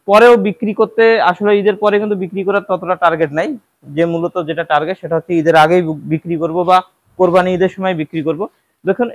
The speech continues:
একটু কিন্তু স্বাস্থ্য দেখে গরুগুলো কেনা হয়েছে। এই যে দেখুন, এটার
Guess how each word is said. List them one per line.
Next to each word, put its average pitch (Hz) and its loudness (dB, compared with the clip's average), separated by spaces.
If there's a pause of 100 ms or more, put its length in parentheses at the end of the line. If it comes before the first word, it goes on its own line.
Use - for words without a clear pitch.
(140)
একটু 226 -2
কিন্তু 233 0
স্বাস্থ্য 180 -10
দেখে 160 0
গরুগুলো 120 0
কেনা 110 -12
হয়েছে। 98 -18 (1700)
এই 180 2
যে 156 0
দেখুন, 123 -4 (680)
এটার 170 -4